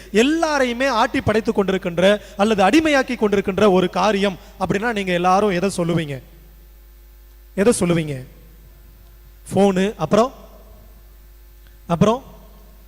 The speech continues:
தெருவுக்கு தெரு, வீடுக்கு வீடு, சுச்சி, தெருவுக்கு தெரு, அஹ், ஒவ்வொரு பகுதியிலையெல்லாம் இந்த இது இருக்குது. எதை சொல்லுவீங்க?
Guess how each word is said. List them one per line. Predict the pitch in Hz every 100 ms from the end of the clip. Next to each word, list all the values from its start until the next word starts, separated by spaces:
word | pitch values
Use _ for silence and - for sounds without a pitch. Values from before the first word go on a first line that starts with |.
| - -
தெருவுக்கு | 190 208 202 202
தெரு, | 190 190 202 214 165
வீடுக்கு | 190 202 202 185
வீடு, | 185 185 185 170
சுச்சி, | 156 170 135 127
தெருவுக்கு | 180 208 190
தெரு, | 185 180 190 202 - - -
அஹ், | 165 156 156
ஒவ்வொரு | 156 170 196 -
பகுதியிலையெல்லாம் | 190 220 202 185 190 196 170 156
இந்த | 170 170
இது | 165 185
இருக்குது. | 165 156 160 214 - - - - - - - - - - - - -
எதை | 185 202
சொல்லுவீங்க? | 170 160 147 135